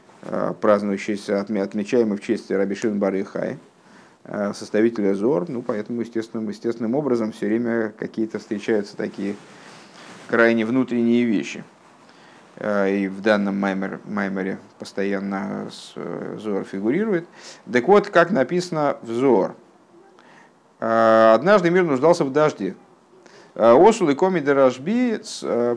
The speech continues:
п-, пришли люди к Раби Шимон бар Йохай. Э, Вали дей шомар дружбы посухины матовы маноим шевис гахи ахим гам яхат йород мотор».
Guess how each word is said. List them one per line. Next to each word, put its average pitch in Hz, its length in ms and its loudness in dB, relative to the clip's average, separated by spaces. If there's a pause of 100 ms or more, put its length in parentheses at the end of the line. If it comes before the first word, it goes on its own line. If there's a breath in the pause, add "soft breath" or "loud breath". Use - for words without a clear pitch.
(100)
п-, 127 160 2
пришли 143 440 -2
люди 196 560 0
к - 80 -4
Раби 175 200 2
Шимон 190 220 -2
бар 190 140 2
Йохай. 180 360 -2 (1300 loud breath)
Э, 117 260 6
Вали 190 320 6
дей 185 160 4
шомар 165 400 2
дружбы 123 420 0
посухины 120 600 -2
матовы 117 420 0
маноим 110 560 -2
шевис 139 300 -4
гахи 117 280 -4
ахим 127 400 -2
гам 143 180 0
яхат 220 340 2
йород 170 280 0
мотор». 127 580 -4